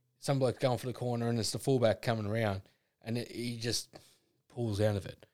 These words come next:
Where if you, you throw your body at it, you might, you might stop him. It's that fifty fifty chance, and he just doesn't. Like, you see it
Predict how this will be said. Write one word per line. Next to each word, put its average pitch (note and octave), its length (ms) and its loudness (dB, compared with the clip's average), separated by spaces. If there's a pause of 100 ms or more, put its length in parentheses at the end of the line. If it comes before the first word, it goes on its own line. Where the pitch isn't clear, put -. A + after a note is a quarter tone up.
(220)
Where A#2+ 140 8
if A#2 140 6
you, B2+ 180 4
you A#2 180 0
throw D3 220 2
your A#2+ 140 2
body A#2+ 280 4
at G#2+ 120 6
it, G#2+ 80 -6
you A#2 120 -2
might, A#2 280 0 (500)
you B2 80 0
might A#2 160 2
stop A#2+ 240 0
him. A2+ 140 2
It's G#2+ 80 0
that A#2 200 2
fifty C3 280 2
fifty A#2 260 -2
chance, A#2 340 4
and A2+ 60 2
he G#2+ 80 4
just G2+ 220 -2 (100)
doesn't. G#2 320 -6
Like, G#2+ 160 -8
you A#2+ 60 2
see C#3+ 240 8
it F2 160 0